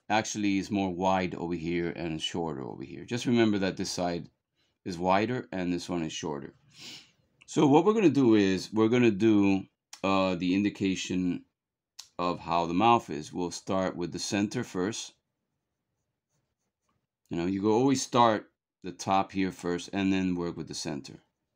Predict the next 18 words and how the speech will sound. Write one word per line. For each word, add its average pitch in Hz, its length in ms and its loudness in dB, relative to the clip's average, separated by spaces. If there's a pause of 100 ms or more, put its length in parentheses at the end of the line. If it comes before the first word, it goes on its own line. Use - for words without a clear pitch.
(600)
I 90 80 -4
think 117 200 -2
it's 90 160 -2
better 101 260 0
to 90 100 -4
start 90 320 -4
the 80 100 -12
top 80 400 -4 (2000)
and 92 200 0
then 87 160 0
the 82 60 -4
center. 85 500 -8 (1080)
But 104 140 -4
be 107 80 -2
careful 123 360 0
with 101 120 2
the 90 60 -2
proportions. 82 800 -8